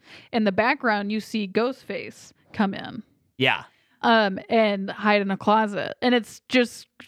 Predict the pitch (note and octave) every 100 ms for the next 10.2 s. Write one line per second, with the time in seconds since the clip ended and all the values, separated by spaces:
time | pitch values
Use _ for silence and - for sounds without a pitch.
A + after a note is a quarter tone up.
0 | A#3 - C4 B3+ B3 C4+ A3+ G#3 A3 A3+
1 | G#3+ A3 G3+ - B3+ C4 A#3+ B3+ G#3 -
2 | - - - A3 B3 A3+ - - - -
3 | - _ _ _ _ _ A#3+ G#3 F#3+ A3+
4 | A3 A3 G3 - - D4+ C#4+ C4+ B3+ A3+
5 | A3 G3+ G3 A3 G#3 G#3 G3+ - _ _
6 | G#3 A3 C#4 C4 A3 A3 - - - C4
7 | B3+ A3 G#3 - - - D5+ D#5 D#5+ D#5
8 | D#5+ D#5 C#5+ A4 C4+ C4 C4 A#3+ - C#4
9 | A3+ G#3 _ - A3+ - C4 C4+ E4 D#4+
10 | C4+ C#4